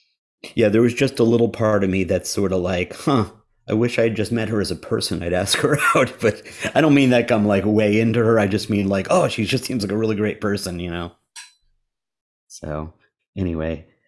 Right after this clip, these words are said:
and we have, uh, one of the things we have in common is our love of obnoxious socks.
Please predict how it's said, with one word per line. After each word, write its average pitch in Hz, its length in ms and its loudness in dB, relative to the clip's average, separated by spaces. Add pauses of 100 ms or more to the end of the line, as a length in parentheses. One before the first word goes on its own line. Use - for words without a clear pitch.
and 95 120 0
we 98 140 0
have, 90 420 -2
uh, - 120 -6
one 98 240 2
of 95 80 -2
the 87 100 -4
things 85 280 -6
we 90 100 -4
have 87 200 -4
in 85 140 -4
common 90 380 -4
is 85 120 -4
our 87 160 -2
love 90 220 -4
of 90 160 -6
obnoxious 85 580 -6
socks. - 560 -4